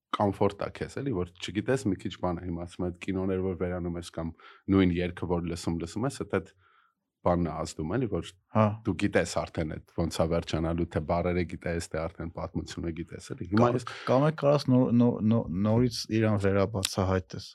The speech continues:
Speaker 2: ոնց որ գիրքը կարդում ես տաս տարի առաջ ու հիմա կոնկրետ ուրիշ ձև ես տենում։ Օրինակ, ես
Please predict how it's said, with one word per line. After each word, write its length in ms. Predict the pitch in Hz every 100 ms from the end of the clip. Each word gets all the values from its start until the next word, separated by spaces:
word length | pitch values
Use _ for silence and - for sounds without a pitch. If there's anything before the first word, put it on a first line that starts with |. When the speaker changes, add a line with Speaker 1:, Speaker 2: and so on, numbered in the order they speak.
| -
Speaker 2:
ոնց 160 | 98 -
որ 120 | 104 -
գիրքը 340 | 107 - 101 92 -
կարդում 380 | 95 - 101 95
ես 80 | -
տաս 200 | - - -
տարի 220 | 92 95 95
առաջ 240 | 95 -
ու 100 | 98 95
հիմա 220 | 101 123 151 - - - _ -
կոնկրետ 400 | 104 - 113 120
ուրիշ 160 | 107 101
ձև 140 | 92
ես 100 | 87 -
տենում։ 240 | 98 95 - _ - - -
Օրինակ, 300 | 104 98 -
ես 120 | 101